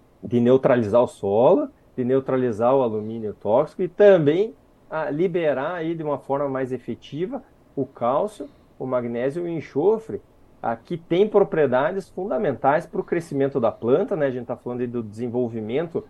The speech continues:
ah, da estrutura da planta, ah, de, de, de uma maior velocidade aí de distribuição de açúcares, ou seja, você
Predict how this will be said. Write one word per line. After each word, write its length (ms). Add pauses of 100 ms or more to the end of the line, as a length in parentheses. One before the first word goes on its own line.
(200)
ah, 100
da 160
estrutura 600
da 100
planta, 640 (420)
ah, 480 (120)
de, 240
de, 220
de 200
uma 160
maior 180
velocidade 840
aí 100
de 260
distribuição 680
de 80
açúcares, 600
ou 100
seja, 220
você 300